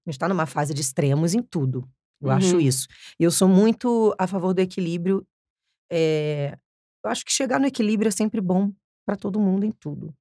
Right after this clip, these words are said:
Speaker 1: Eu não, eu não sou dos extremos, eu não
Speaker 2: Sim.
Speaker 1: gosto. Acho que o extremo, ele acaba, às vezes, é, gerando, é, violência,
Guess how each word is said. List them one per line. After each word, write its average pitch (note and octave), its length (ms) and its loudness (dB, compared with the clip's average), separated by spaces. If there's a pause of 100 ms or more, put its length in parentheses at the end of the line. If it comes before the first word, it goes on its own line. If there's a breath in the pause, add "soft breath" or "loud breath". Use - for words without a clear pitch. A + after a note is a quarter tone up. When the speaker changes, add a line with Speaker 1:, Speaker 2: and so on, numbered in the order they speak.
(160)
Speaker 1:
Eu - 120 -6
não, A3+ 200 -2
eu G#3+ 60 -2
não G#3+ 60 -2
sou F#3+ 200 0
dos F3+ 140 -2
extremos, C#3+ 500 -2
eu D#3+ 60 -4
não F#3 100 0
Speaker 2:
Sim. E3 60 2
Speaker 1:
gosto. C3 420 2 (240 soft breath)
Acho D#3+ 160 -8
que G3 60 -6
o - 20 0
extremo, F3+ 300 0
ele F3 80 2
acaba, E3+ 280 -2
às F3+ 100 -2
vezes, E3+ 360 -4 (380 loud breath)
é, D#3+ 400 2
gerando, D#3 560 0 (840)
é, C#3+ 320 -2
violência, D#3+ 680 2